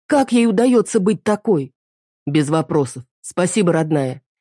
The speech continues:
Пересиливаю себя, потому что знаю, что она не позволит сейчас себя обнять. «Кира, я там купил овощей и фруктов. На мясной рынок не успел заскочить, извини.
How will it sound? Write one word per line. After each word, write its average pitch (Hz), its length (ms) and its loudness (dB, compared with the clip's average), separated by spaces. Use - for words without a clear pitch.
Пересиливаю 143 560 0
себя, 165 280 -2
потому 151 280 -2
что 151 200 -4
знаю, 165 260 2
что 156 180 -4
она 151 140 2
не 156 100 2
позволит 160 560 0
сейчас 151 320 -4
себя 151 280 -2
обнять. 139 360 -4
«Кира, 160 420 0
я 196 180 0
там 208 180 -2
купил 202 360 0
овощей 190 360 0
и 214 40 0
фруктов. 170 480 -4
На 151 100 2
мясной 180 360 2
рынок 190 300 2
не 190 80 4
успел 160 320 0
заскочить, 135 520 -4
извини. 147 460 0